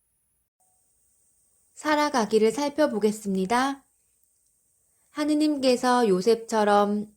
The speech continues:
나만의 능력을 선물로 주셨어요.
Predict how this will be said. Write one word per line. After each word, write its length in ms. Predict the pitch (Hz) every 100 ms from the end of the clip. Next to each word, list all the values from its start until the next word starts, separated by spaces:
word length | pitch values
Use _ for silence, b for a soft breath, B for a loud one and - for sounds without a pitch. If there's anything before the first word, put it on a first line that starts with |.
| -
나만의 560 | 180 180 196 202 202
능력을 520 | 180 180 185 190 202 196
선물로 560 | 262 269 269 262 269
주셨어요. 1000 | 262 190 220 220 190 175 170 175 165 165